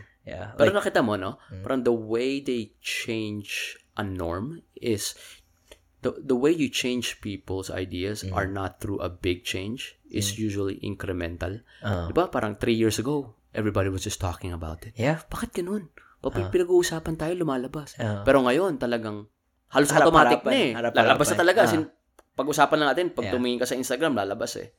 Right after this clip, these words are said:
Speaker 1: Yeah.
Speaker 2: Diba?
Speaker 1: I, I, I think, I think it has a lot to do with people not reading too. 'Cause, um, uh,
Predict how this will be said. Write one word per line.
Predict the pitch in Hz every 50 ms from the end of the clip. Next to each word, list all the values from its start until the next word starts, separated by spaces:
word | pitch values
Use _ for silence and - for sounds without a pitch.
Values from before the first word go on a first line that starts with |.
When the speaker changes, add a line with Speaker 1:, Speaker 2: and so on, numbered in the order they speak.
| -
Speaker 1:
Yeah. | - 71 78 85 - - - _ _ _ _ _ -
Speaker 2:
Diba? | 98 98 90 - - - _ _ _ - - - _ - - _
Speaker 1:
I, | - 170 196
I, | - - 180 175 - - 180
I | 180
think, | 180 - 214 214 202
I | 156 170 160
think | 160 190 190 180
it | - 131 131
has | 127 117 120
a | 113 110
lot | 113 117 117 -
to | 110
do | 107 113 110 107
with | 110 104 -
people | 107 107 107 110 104
not | 101 104 107 90 76
reading | 98 98 98 98 98 101 101 -
too. | - 92 101 110 - _ _ _ - -
'Cause, | 113 107 113
um, | 104 101 98 90 85 82 85 104 _ _ _ _ _ - _ _ _ _ -
uh, | 113 113 110 107 104 101 98 92 87 82 67